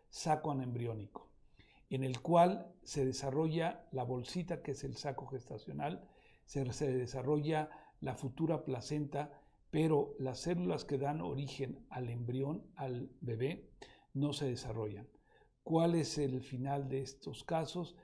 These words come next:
Se tiene que, este, desgraciadamente, perder, eh, perder el embarazo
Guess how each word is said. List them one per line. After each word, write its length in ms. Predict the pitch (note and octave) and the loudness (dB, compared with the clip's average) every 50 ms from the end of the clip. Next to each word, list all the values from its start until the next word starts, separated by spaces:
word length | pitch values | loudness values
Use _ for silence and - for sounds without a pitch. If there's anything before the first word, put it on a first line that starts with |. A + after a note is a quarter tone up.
| - - - - _ | -20 -20 -20 -20 _
Se 180 | - - C3 A#2+ | -10 -8 -8 -6
tiene 580 | - - D#3 D3+ D3+ D3+ D3+ C#3+ C3+ C#3+ - - | -2 0 2 2 2 2 0 0 -2 -4 -8 -8
que, 460 | - D3 C#3 C#3+ D3+ D3+ F3 - - - | -4 -2 0 2 2 0 0 -2 -6 -4
este, 1120 | - B2+ B2 A#2+ A#2 - - - - - - - C3 B2+ A#2+ B2+ C3 C3+ - - - C#3 - | -4 -2 -2 -2 -4 -6 -8 -10 -12 -14 -12 -10 -8 -6 -6 -6 -6 -8 -8 -10 -12 -14 -8
desgraciadamente, 920 | E3+ B2+ B2 A#2+ - D#3 C#3+ B2+ A#2 - D#3 C#3+ C3 C3+ C#3 C3 - C#3+ | -6 -6 -6 -6 -6 -6 -6 -6 -4 -4 -2 -2 -2 -2 -4 -6 -6 -8
perder, 440 | A#2+ - C3 A#2+ A#2+ C3+ C#3+ C#3+ D3+ | -8 -6 -6 -4 -2 -2 0 0 0
eh, 380 | C#3 C#3 - B3+ E3+ B2+ C3+ - | -2 -2 -2 -2 -2 -2 -2 -2
perder 400 | - C#3+ C3+ B2+ B2 C#3 C#3+ C#3+ | -2 -4 -4 -2 0 2 2 2
el 140 | C#3 B2+ | 0 0
embarazo 600 | A#2+ A#2+ B2 A#2+ C3+ D3 C#3+ - - F2+ E2+ - | -2 -4 -4 -2 0 0 -2 -2 -4 -6 -6 -6